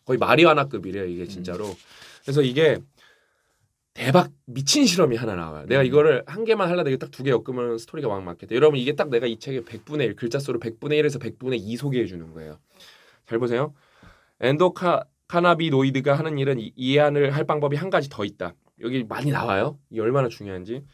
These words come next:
Speaker 1: 이걸 억제했을 때 벌어지는 상황을 살펴보면 된다. 그게 여러분 아주 좋은 거거든요.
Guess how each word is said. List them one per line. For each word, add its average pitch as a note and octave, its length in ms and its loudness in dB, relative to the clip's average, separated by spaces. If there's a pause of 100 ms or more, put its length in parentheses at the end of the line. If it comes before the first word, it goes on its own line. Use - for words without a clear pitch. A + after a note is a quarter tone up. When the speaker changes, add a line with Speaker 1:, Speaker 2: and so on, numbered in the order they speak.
(640)
Speaker 1:
이걸 B2+ 200 4
억제했을 C#3 560 2
때 C3+ 80 -2
벌어지는 A#2+ 440 -2
상황을 C3 300 -2
살펴보면 C#3 380 -4
된다. F2+ 220 -6
그게 C3+ 240 -2
여러분 A2 260 2
아주 F#2+ 140 -6
좋은 G#2 260 -10
거거든요. F2+ 460 -12